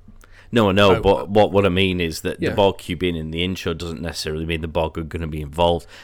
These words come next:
Speaker 1: I'm talking more of a means in which there seems to be this connection and ability to communicate and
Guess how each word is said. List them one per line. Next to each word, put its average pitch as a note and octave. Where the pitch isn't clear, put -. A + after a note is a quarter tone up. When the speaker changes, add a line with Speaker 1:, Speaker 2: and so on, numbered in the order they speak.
Speaker 1:
I'm F2+
talking F2
more E2+
of D#2
a D#2+
means E2
in D#2+
which -
there E2
seems -
to -
be E2
this D#2+
connection -
and E2
ability E2
to -
communicate F2
and D#2